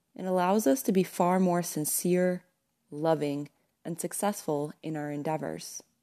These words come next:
Honesty allows us to come into connection with others and recognize that part of ourselves in others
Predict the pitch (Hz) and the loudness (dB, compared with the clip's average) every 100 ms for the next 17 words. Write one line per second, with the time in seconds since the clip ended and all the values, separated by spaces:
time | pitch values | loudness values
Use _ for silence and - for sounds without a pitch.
0 | _ _ _ _ _ _ _ _ _ _ | _ _ _ _ _ _ _ _ _ _
1 | 160 160 170 - 156 151 - 156 151 151 | -4 0 0 -2 0 0 2 2 4 4
2 | 151 156 - - 147 143 - 202 220 - | 2 2 -2 -6 -6 -4 0 0 0 -2
3 | 170 160 - 165 165 147 135 139 143 - | -4 -4 -6 -6 -2 -2 -2 -6 -8 -12
4 | _ _ _ _ 175 175 175 196 175 156 | _ _ _ _ -8 0 0 0 -2 -2
5 | 147 151 - - - 185 202 185 180 - | -2 0 0 -2 0 2 4 4 2 0
6 | 147 143 143 147 - 175 139 135 147 | 0 0 -2 -4 -2 -2 -2 -6 -8